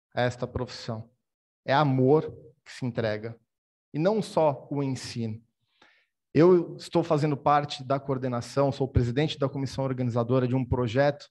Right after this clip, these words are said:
aqui na Câmara Municipal chamado Câmara Jovem. E na semana passada eu tive a oportunidade de conversar com cerca aí de quarenta, cinquenta jovens, dentre os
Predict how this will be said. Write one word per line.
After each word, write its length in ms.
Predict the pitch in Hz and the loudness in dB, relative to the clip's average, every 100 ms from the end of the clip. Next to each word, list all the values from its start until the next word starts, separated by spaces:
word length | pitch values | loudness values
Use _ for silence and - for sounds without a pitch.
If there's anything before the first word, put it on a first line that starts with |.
| _ _ _ - | _ _ _ -10
aqui 220 | 120 135 | -6 -2
na 100 | 127 | -2
Câmara 320 | 131 123 127 | 0 0 0
Municipal 540 | 123 123 131 - 131 | 0 -4 -8 -2 0
chamado 340 | 131 139 127 127 | 0 -2 -2 -2
Câmara 360 | - 151 151 | 0 0 2
Jovem. 440 | 123 117 110 110 117 - _ _ _ _ _ _ | 2 4 2 2 -6 -12 _ _ _ _ _ _
E 300 | 127 135 135 | -2 0 2
na 140 | 143 | 0
semana 260 | 143 180 196 | 0 0 0
passada 760 | 190 151 - 170 165 127 117 131 | 0 -2 0 0 0 -2 -6 -4
eu 160 | 123 | -4
tive 340 | 127 - 143 135 | -4 -4 -2 2
a 60 | |
oportunidade 680 | 139 147 139 139 131 139 143 | 2 2 -2 -4 2 2 2
de 60 | 131 | -2
conversar 600 | 143 131 127 - 139 135 | -6 -4 -4 0 0 0
com 140 | - | -8
cerca 420 | 117 - 131 - | -8 -4 -4 0
aí 200 | 123 127 | 0 0
de 380 | 120 123 120 117 - _ _ _ | -2 -2 -2 -4 -10 _ _ _
quarenta, 480 | - 175 156 165 135 | 4 6 6 4 0
cinquenta 480 | - 123 139 131 123 | -2 -2 -2 0 0
jovens, 640 | 123 131 131 123 120 - - | 2 2 2 -4 -8 -14 -4
dentre 460 | 131 160 156 131 | 0 0 -2 -2
os 320 | 127 - - | -4 -4 -14